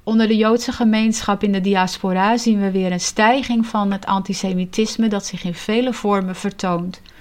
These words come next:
waaronder verdrukking, bespotting, bedreiging, geweld tot en met moord.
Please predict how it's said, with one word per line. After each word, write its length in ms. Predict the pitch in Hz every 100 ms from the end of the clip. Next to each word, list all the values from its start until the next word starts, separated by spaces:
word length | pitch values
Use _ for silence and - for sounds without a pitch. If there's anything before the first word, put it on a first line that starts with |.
| - - - -
waaronder 460 | 208 208 208 202
verdrukking, 680 | 190 196 170 214 254 233 185
bespotting, 640 | 180 - - 208 - 175 170 - -
bedreiging, 840 | - 180 202 208 226 233 226 226 226 - - -
geweld 680 | - 185 175 208 220 240 - -
tot 240 | - 233
en 80 | 220
met 180 | 202 196
moord. 640 | 185 190 220 247 240 -